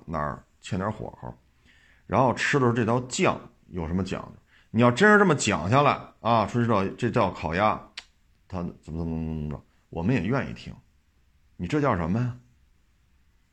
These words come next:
面饼当餐巾纸，你是不是浪费粮食？第二，烤鸭是这么吃吗？第三，北京人谁他妈这么说话？你左手糟蹋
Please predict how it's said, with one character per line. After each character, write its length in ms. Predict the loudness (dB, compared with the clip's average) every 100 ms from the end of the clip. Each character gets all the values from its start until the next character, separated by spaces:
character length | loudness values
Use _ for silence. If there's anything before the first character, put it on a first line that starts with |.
| _ _ _ _ _ _ _ _
面 280 | 0 4 6
饼 160 | 4 2
当 140 | 2
餐 180 | 2 2
巾 100 | 2
纸， 240 | 0 -6 -10
你 120 | -10
是 140 | -4
不 80 | -2
是 60 | 0
浪 100 | -2
费 100 | -4
粮 120 | -8 -12
食？ 80 | -18 -20 _ _ _ 0
第 120 | 2
二， 180 | 2 -2 -14
烤 240 | -8 -2
鸭 100 | -2
是 100 | 0
这 80 | -2
么 100 | -4
吃 200 | -6 -6
吗？ 180 | -4 -6 -10 _ _
第 140 | -2 0
三， 240 | 0 0
北 160 | -2 0
京 120 | 0
人 120 | 0
谁 200 | -2 -4
他 60 | -2
妈 80 | -4
这 60 |
么 120 | -4
说 140 | -8 -10
话？ 300 | -12 -14 -16 _ _ _ _ _ _ _ _ _ _ -2
你 220 | 2 4
左 320 | 4 4 6
手 200 | 4 2
糟 360 | 2 4 4 4
蹋 200 | 2